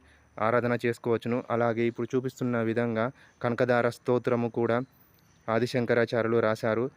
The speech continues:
శ్రీ మహాలక్ష్మిని ప్రసన్నం చేసుకోవడానికి కనకదార స్తోత్రాన్ని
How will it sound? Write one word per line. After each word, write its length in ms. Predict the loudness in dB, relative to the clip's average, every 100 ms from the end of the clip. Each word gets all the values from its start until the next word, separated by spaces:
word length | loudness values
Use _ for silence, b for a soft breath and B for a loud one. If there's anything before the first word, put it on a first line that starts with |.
| b -6
శ్రీ 160 | -2 0
మహాలక్ష్మిని 760 | 0 2 2 0 -2 -2 -2 -2 b b b _
ప్రసన్నం 360 | -4 0 0 2 0
చేసుకోవడానికి 720 | -2 0 2 2 0 0 -2 -4 b b -8
కనకదార 440 | -2 2 2 2 0
స్తోత్రాన్ని 680 | -2 -4 -2 0 0 0